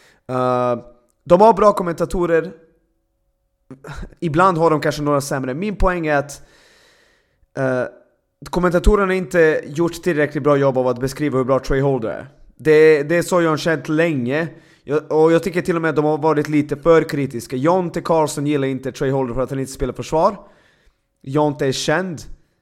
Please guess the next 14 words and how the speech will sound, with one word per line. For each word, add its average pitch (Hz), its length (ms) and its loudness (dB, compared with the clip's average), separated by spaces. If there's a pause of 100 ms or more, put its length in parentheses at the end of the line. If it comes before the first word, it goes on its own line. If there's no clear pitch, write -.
(340)
som 143 280 -4
en 131 220 -2
person 123 380 -6
som, 117 320 -8
eh, 107 600 -10 (360)
lägger 139 320 0
väldigt 131 200 2
mycket 135 240 -8
fokus 127 280 -4
på - 380 -8
försvar. 131 440 0
Han 143 180 -2
var 143 80 -2
sån 135 400 -4